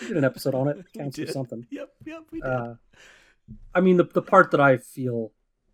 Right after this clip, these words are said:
Speaker 1: that I feel I helped maybe with was the, the Aegon knows component, which is
Speaker 2: Yeah.
Speaker 1: wrapped up in that. But anyway, I digress. Um, so I think, I think he does tell him eventually because he's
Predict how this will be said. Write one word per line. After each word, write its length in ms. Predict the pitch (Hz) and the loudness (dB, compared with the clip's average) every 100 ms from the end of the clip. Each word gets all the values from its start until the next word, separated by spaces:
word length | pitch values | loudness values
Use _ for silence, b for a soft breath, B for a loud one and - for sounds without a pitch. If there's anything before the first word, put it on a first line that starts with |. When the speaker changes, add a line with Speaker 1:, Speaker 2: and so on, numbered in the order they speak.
| _ - | _ -6
Speaker 1:
that 140 | 139 | -4
I 40 | 120 | -2
feel 200 | 123 110 | -4 -10
I 100 | 110 | -10
helped 300 | 127 117 - | -12 -14 -16
maybe 240 | 110 101 | -18 -18
with 120 | 101 104 | -20 _
was 140 | 113 - | -20 -20
the, 100 | 107 _ _ | -20 _ _
the 80 | 117 | -20
Aegon 380 | 107 104 98 101 | -18 -20 -20 -18
knows 240 | 113 110 | -14 -14
component, 360 | 113 101 98 98 _ | -16 -20 _ _ _
which 140 | _ | _
is 180 | - - - | -20 -20 -20
Speaker 2:
Yeah. 80 | 185 | -20
Speaker 1:
wrapped 260 | 131 _ | _ _
up 60 | 104 | _
in 60 | _ | _
that. 360 | _ _ 120 117 _ _ _ _ - | _ _ -20 -20 _ _ _ _ -10
But 40 | |
anyway, 220 | 127 101 95 _ _ | -8 -10 _ _ _
I 40 | 131 | -10
digress. 600 | 117 107 110 101 - - _ _ _ _ - | -8 -10 -10 -10 -14 -16 _ _ _ _ -4
Um, 500 | 139 135 135 131 117 _ _ _ _ _ _ _ | 2 2 2 0 -6 _ _ _ _ _ _ _
so 200 | - 196 | 0 4
I 100 | 190 | 6
think, 220 | 196 226 - | 4 2 2
I 80 | 165 | 0
think 140 | 226 | 0
he 80 | 170 | 2
does 320 | 147 143 120 | 6 8 6
tell 380 | - 113 107 104 _ _ | -6 -16 -16 -20 _ _
him 260 | 120 110 107 _ - | -16 -16 -20 _ -14
eventually 680 | 120 117 107 - 98 95 _ _ _ _ _ _ | -10 -10 -12 -18 -20 _ _ _ _ _ _ _
because 260 | 131 - 117 | -8 -4 -2
he's 340 | 113 - - | -4 -6 -10